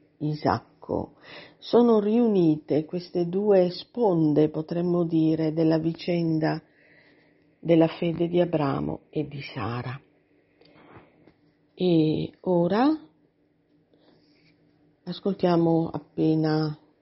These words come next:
un versetto della prima parte in cui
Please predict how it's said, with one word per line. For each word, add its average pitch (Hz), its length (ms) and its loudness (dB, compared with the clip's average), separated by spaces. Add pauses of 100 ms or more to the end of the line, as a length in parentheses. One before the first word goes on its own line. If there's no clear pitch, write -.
(220)
un 151 120 -8
versetto 165 760 0
della 147 240 0
prima 160 360 -4
parte 170 840 -4 (2000)
in 196 220 2
cui 185 540 2